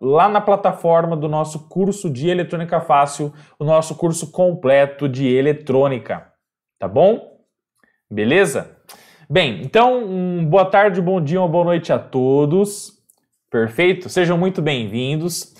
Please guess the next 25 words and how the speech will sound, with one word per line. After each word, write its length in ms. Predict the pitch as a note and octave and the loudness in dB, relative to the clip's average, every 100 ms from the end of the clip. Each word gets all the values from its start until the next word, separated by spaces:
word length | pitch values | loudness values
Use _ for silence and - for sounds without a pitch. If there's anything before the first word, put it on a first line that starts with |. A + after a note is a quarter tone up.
| _ _ _ _ | _ _ _ _
E 500 | - G3+ G3+ G3+ G#3 F#3+ | 0 4 6 6 4 2
nós 160 | A#3+ | 2
vamos 220 | A3 D4+ B3+ | 2 2 2
usar 360 | E3 F#3+ F3 | 4 4 4
hoje, 480 | D#3 F#3+ E3 B2 F2+ - _ | 6 4 4 -2 -12 -16 _
basicamente, 840 | G#2+ D3 D3 D3 C3 A#2+ D3 D3 | 2 4 4 -2 -2 -2 -4 -6
como 560 | - - C#3 C3+ A2 F2+ _ _ _ _ - | -4 0 0 0 -2 -4 _ _ _ _ -12
o 80 | |
centro 360 | A2+ E3 F3 F3 | -2 0 0 0
das 240 | D3+ C#3 | 2 2
nossas 400 | C3+ C#3 C#3 B2 | 4 2 2 0
atenções, 640 | B2 A#2+ A2 G#2 F3 D#3+ - | 0 0 -6 -4 -2 -2 -2
o 100 | D3+ | 0
nosso 300 | E3 E3+ - | 2 2 0
querido 260 | F3 E3 | -4 -4
software 800 | D#3+ - E3+ F3 F3+ G3 G3+ G#3 - - _ | -6 2 4 4 2 4 4 2 -6 -20 _
Proteus, 1040 | F#3 G#3+ G#3 C3+ C3+ B2 F2 - - - _ _ | 2 2 0 0 2 2 -2 -12 -20 -20 _ _
tá? 520 | _ F#2+ C#3+ E3 - _ _ _ _ _ _ _ _ _ _ | _ 0 0 -2 -10 _ _ _ _ _ _ _ _ _ _
Beleza? 520 | F#2+ B2+ F3 A#2+ F#2 - - - | -2 2 2 0 -6 -16 -20 0
E 80 | C4+ | 2
aqui 220 | C#4 C#4 | 2 0
no 180 | C4 B3+ | 0 4
nosso 300 | A#3+ A#3+ A3 | 2 2 0
software 520 | A3+ G#3+ G#3 G#3+ G3+ | 4 4 4 4 4
Proteus, 1000 | G3+ G3+ G3+ E3 D#3 F3 G#3+ - - | 4 2 4 2 4 2 0 -6 -16